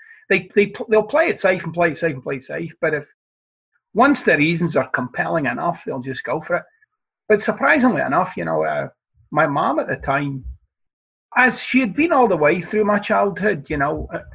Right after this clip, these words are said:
it took me a while to realize this, by the way. I had to go back and remember and think of things and be like, "Oh my God, she totally did." Which was surprising. I never discovered this really until I was more into my thirties and st-, really started to see, like, oh,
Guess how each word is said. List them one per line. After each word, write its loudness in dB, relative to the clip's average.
it -6
took 0
me 6
a 6
while 4
to 0
realize 2
this, -2
by 4
the -2
way. -8
I 0
had -4
to -8
go 2
back 0
and -4
remember -2
and -4
think -6
of -8
things -4
and -6
be -6
like, -6
"Oh -6
my -8
God, -10
she -20
totally -10
did." -8
Which 2
was 2
surprising. 4
I 6
never 4
discovered 0
this 2
really -2
until -6
I -2
was -10
more 0
into -2
my -8
thirties 0
and -6
st-, -8
really -2
started -4
to -18
see, -4
like, -6
oh, -2